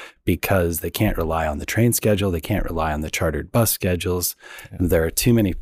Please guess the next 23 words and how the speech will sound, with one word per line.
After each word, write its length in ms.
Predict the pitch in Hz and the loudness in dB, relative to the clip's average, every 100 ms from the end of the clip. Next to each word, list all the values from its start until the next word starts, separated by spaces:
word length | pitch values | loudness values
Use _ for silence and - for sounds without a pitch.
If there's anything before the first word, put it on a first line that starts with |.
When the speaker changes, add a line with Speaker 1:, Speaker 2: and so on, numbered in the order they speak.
| - - | -8 -6
Speaker 1:
<laughs> 680 | - - - - - - | -4 -4 -8 -18 -18 -4
there's 340 | - 87 98 - | 0 4 4 4
an 120 | 110 | 4
independence 600 | 120 113 131 120 87 - | 4 4 2 2 2 0
of 120 | 90 | 0
movement 460 | 92 110 87 85 - | 2 2 0 -4 0
that's 300 | 95 - - | 0 0 4
new 360 | 131 220 160 | 6 6 4
from 240 | - 92 90 | 2 -2 -2
eighteen 320 | 80 - 82 | -4 -4 -4
ninety-one 640 | 76 73 76 78 80 71 _ | -4 -6 -6 -4 -6 -10 _
in, 320 | 98 85 80 - - | -2 -2 -2 -6 -2
in 100 | 87 | -2
Germany. 540 | 82 82 73 78 80 - - - - | 0 -2 -4 -8 -12 -18 -20 -20 -4
Uh, 300 | - 76 82 | -2 0 0
so 140 | - | 2
that's 180 | 107 - | 2 2
one 260 | 90 87 76 | 0 0 -2
of 120 | - | -4
the 80 | 80 | -6
transformations. 840 | - 80 - 78 78 - 82 82 | -4 -4 -2 -2 -2 -4 -6 0
And 140 | 110 | 4
then 300 | 127 135 113 | 6 4 2